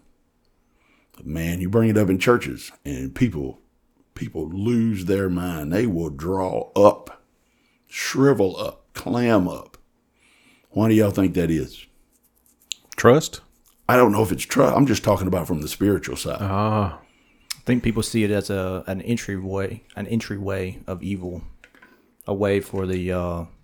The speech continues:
Speaker 3: the gods. You know, it's kinda hard to take ourselves out of it, right? But that way we look at it now, it's a way for the gods to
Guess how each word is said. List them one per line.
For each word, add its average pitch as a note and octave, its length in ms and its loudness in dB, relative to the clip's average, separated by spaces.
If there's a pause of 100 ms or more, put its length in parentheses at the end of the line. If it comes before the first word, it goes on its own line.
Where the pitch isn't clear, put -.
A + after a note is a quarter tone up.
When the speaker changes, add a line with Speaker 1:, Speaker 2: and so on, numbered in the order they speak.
(240)
Speaker 3:
the G2+ 100 -8
gods. F2 500 -4 (680)
You F#2+ 100 -8
know, F2+ 200 -6 (640)
it's A2+ 100 -10
kinda C3 200 6
hard B2 220 8
to G#2+ 40 0
take A#2 220 4
ourselves A2 460 2
out A2 140 4
of G2 60 -4
it, G#2 100 -4
right? G2+ 320 -2
But G2+ 240 -4
that A2 160 0
way A#2+ 120 4
we A2+ 120 2
look G2+ 140 -4
at G#2+ 120 -2
it - 20 -4
now, A2+ 160 0
it's G2 120 -6
a G2+ 60 -4
way G2 220 0
for - 160 -12
the - 120 -10
gods F#2+ 380 -4
to G#2 300 -8